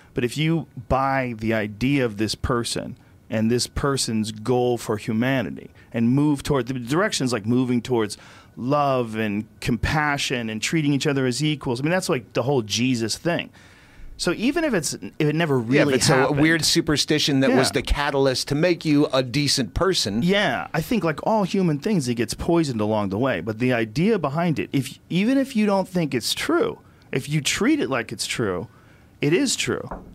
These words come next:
Speaker 1: Like, you really will make a better world. It sounds like super hippie,
Speaker 2: No, that's
Speaker 1: twisty, wordy
Speaker 2: obvious.
Speaker 1: shit.
Speaker 2: Hey,
Speaker 1: Yeah.
Speaker 2: if you have a, some mental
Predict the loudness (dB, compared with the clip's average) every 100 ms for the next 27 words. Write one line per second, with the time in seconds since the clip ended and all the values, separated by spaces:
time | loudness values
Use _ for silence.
0 | -6 -4 -2 2 4 4 2 2 2 2
1 | 2 0 -4 -2 0 0 0 0 0 0
2 | -2 -4 0 0 0 -2 -4 -4 -14 -14
3 | -4 -2 0 0 2 2 2 -2 -2 -8
4 | -8 -8 -2 2 2 2 0 0 -2 0
5 | 0 0 0 4 4 4 4 2 2 0
6 | -2 0 2 2 2 2 4 2 2 -2
7 | -4 -2 0 2 4 2 2 0 0